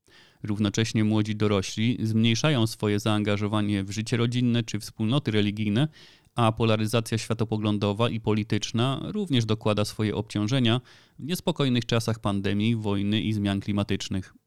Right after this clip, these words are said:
Rozwiązanie pogłębiających się problemów psychicznych wśród dzieci i młodzieży nie jest proste i dotyka wielu aspektów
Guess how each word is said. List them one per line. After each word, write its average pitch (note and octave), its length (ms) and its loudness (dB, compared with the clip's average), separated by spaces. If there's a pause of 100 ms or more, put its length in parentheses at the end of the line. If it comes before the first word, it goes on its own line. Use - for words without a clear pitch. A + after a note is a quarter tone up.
(540)
Rozwiązanie A#2 680 2
pogłębiających B2 800 -2
się A2+ 120 -4
problemów A#2 480 -2
psychicznych G#2+ 580 -2
wśród G#2 300 -6
dzieci A2 400 -4
i G#2+ 60 2
młodzieży G#2+ 640 0
nie A#2 200 2
jest G2+ 260 -2
proste C3+ 540 -2
i C#3 180 -6
dotyka B2+ 420 -4
wielu A2+ 280 -2
aspektów A#2 560 -2